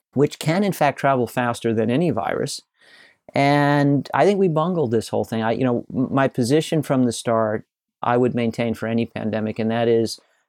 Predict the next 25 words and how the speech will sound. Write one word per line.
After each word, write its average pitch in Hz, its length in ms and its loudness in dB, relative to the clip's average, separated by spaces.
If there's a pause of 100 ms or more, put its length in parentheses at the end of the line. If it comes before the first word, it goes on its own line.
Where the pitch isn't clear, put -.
the 135 100 4
objective 131 540 2
should 113 180 -2
be 120 220 2
to - 120 -4
minimize 107 480 -2
total 104 280 -4
harms. - 420 -10
Identify 127 540 0
who's 127 240 2
at 117 100 0
risk 113 500 -2 (300)
of 104 160 -4
bad 117 220 2
outcomes 113 420 -2
from 107 400 -4
the 117 100 0
virus 120 460 0
and 117 100 -2
make 110 160 -2
sure 117 160 -2
they 113 80 2
don't 117 180 -2
get 127 180 -2
it. - 120 -20